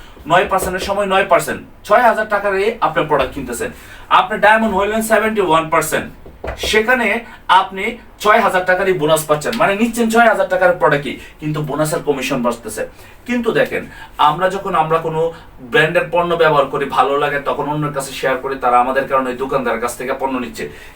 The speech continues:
কিন্তু হিসাবে তারা কিন্তু আপনার টিমের, কিন্তু আপনি কি পাচ্ছেন? কিছু পাচ্ছেন না। কিন্তু এই সিস্টেমে যখন প্রোডাক্টগুলি আপনি কোয়ালিফাই করতেছেন ব্যবহারের মাধ্যমে,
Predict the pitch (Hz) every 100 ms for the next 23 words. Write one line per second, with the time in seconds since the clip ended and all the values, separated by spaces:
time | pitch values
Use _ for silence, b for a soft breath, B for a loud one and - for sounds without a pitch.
0 | - 226 220 202 190 202 185 160 156 160
1 | 156 139 151 151 147 127 - B - 175
2 | 175 156 156 151 147 139 - - - 180
3 | 180 147 - 107 151 185 185 196 220 226
4 | 226 220 220 185 170 175 180 233 B B
5 | B - 196 202 226 226 220 202 208 226
6 | 220 214 190 185 - 208 202 - 208 185
7 | 160 180 180 170 180 165 175 175 185 202